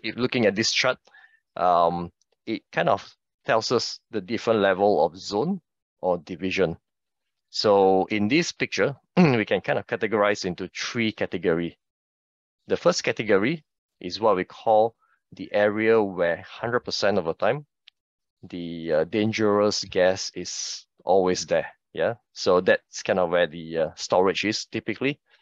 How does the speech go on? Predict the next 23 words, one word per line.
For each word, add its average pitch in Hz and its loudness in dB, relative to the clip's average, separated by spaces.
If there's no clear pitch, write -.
So - -2
the 82 0
gas 92 2
storage 90 0
on 76 -4
the 76 -12
truck, - -2
at 76 -10
the 76 0
underground 107 2
storage. 110 0
So 90 -10
those 104 0
are 82 2
the 90 -2
first, - 0
uh, 82 -12
location. 87 -4
Hundred 135 0
percent - 0
of 87 -2
the 87 -4
time, 151 -2